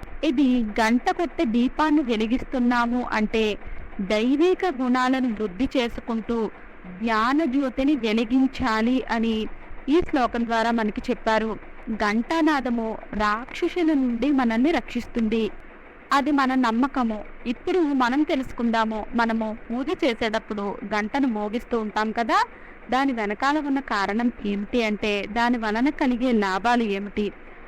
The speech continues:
గంటను మోగించడానికి అసలు నియమాలు ఏమిటి, పూజ చేసేటప్పుడు గంటను మోగించేటప్పుడు చేసే తప్పులు ఏమిటి, మనం ఆ తప్పులను మరిచిపోయి కూడా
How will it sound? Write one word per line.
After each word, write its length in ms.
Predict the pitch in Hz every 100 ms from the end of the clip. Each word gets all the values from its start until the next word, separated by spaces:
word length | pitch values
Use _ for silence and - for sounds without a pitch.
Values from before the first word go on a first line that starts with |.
| -
గంటను 500 | 233 262 254 277 349
మోగించడానికి 920 | 339 269 220 240 233 240 233 233 233 220
అసలు 360 | - 269 330
నియమాలు 600 | 311 220 190 226 240 240
ఏమిటి, 500 | 247 226 214 - 220 - - - - -
పూజ 180 | 262 302 359 285
చేసేటప్పుడు 760 | 226 233 214 214 220 220 202 - 208
గంటను 400 | 208 226 330 330
మోగించేటప్పుడు 1040 | 240 202 220 214 220 220 214 226 220 220 - - -
చేసే 260 | 311 302 359
తప్పులు 460 | - 226 - 269
ఏమిటి, 500 | 262 208 208 214 202 - - - -
మనం 220 | 277 294 -
ఆ 120 | 247
తప్పులను 680 | 247 214 - 240 226 220 208 -
మరిచిపోయి 600 | 214 226 - 302 294 269
కూడా 300 | 254 220 233